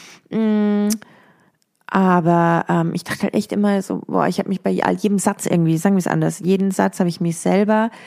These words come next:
geurteilt, ob ich grad hätte das cooler sagen können oder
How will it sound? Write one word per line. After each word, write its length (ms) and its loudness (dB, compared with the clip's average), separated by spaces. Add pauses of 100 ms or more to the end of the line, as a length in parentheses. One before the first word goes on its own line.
(200)
geurteilt, 680 0
ob 80 0
ich 100 -4
grad 180 -2 (760)
hätte 320 -2
das 220 -6
cooler 320 4
sagen 260 0
können 320 0
oder 240 2